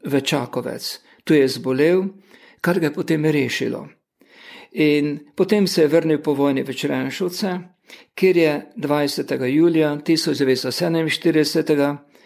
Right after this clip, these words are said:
opajal zlato mašo. Potem se je kmalu preselil v Mursko Soboto, kjer je tridesetega maja oseminštiridesetega umrl.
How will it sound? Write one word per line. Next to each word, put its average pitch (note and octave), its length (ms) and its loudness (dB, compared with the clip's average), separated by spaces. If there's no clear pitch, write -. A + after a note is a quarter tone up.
opajal D3+ 420 0
zlato D3+ 420 0
mašo. C#3 480 -4
Potem F#3 280 4
se F3 140 0
je C#3+ 40 -2
kmalu E3 300 0
preselil D#3 500 0
v C#3+ 40 0
Mursko C#3+ 340 -2
Soboto, D#3+ 640 -2
kjer D#3 200 2
je C3 220 2
tridesetega D3+ 640 0
maja C3+ 580 -4
oseminštiridesetega C#3 1300 -2
umrl. B2+ 480 0